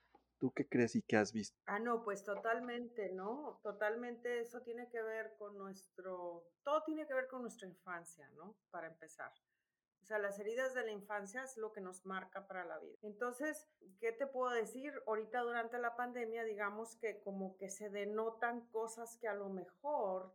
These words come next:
Speaker 2: teníamos dentro de la infancia, que a lo mejor no habíamos superado o desarrollado. Porque de alguna manera el haber estado en aquel tiempo, antes de la pandemia, en un espacio donde podíamos tener la libertad, como decía Adriana,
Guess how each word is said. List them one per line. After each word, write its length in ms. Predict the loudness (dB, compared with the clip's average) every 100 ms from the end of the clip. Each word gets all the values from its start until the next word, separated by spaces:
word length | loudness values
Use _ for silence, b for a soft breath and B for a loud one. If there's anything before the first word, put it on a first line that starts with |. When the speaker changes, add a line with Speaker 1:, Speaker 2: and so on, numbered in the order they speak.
| -10
Speaker 2:
teníamos 560 | -6 -6 -6 -6 -8
dentro 300 | -8 -10 -10
de 60 | -10
la 60 | -10
infancia, 440 | -6 -4 -6 -12
que 120 | -4 -2
a 20 |
lo 100 | 0
mejor 340 | -4 -2 -2
no 80 | -2
habíamos 360 | -2 -2 -4 -6
superado 640 | -8 -2 -2 0 -2 -4 -2
o 100 | -2
desarrollado. 720 | -4 -6 -8 -8 -8 -12 -6
Porque 420 | 0 2 2 2 4
de 80 |
alguna 300 | 6 4 0
manera 440 | 0 0 2 2 2
el 120 | 2
haber 220 | 0 0
estado 460 | -2 -2 0 0 0
en 100 | -4
aquel 320 | -4 -6 -8 -4
tiempo, 440 | -4 -4 -6 -6
antes 260 | -6 -8 -6
de 80 |
la 180 | -4 -4
pandemia, 680 | -4 -6 -4 -6 -6 -8 -10
en 180 | -10 -8
un 160 | -6
espacio 600 | -6 -4 -2 -2 -2 -8 -6
donde 340 | -6 -8 -12
podíamos 540 | -14 -10 -8 -8 -12
tener 260 | -16 -16 -10
la 100 | -10
libertad, 440 | -8 -10 -10 -12 -12
como 140 | -14
decía 220 | -14 -8
Adriana, 420 | -4 -2 -2 -4